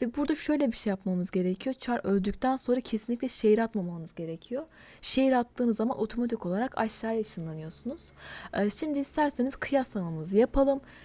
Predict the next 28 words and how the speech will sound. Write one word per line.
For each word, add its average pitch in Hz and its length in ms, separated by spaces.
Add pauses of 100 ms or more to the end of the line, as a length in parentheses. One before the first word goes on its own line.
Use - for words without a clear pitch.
(240)
Ve 262 160
buradaki 277 600
metinler, 226 680 (100)
e, 196 100
yüz 202 340
yirmi 254 200
ve 294 80
yüz 220 300
yirmi 202 240
beş 233 240
level. 202 260 (300)
Slotlar 226 680
da - 60
oldukça 240 400
fazla 214 340
vuruyor. 285 460 (360)
Rüzgarı 220 480
arttırmanız 226 600
gerekiyor. 185 480 (360)
Ben 294 160
çarı 254 300
ayarlayayım. 269 520 (240)
Daha 285 180
sonradan 196 340
metin 233 260
kıyaslamaları 185 580
yapmaya 233 360
başlayalım. 214 520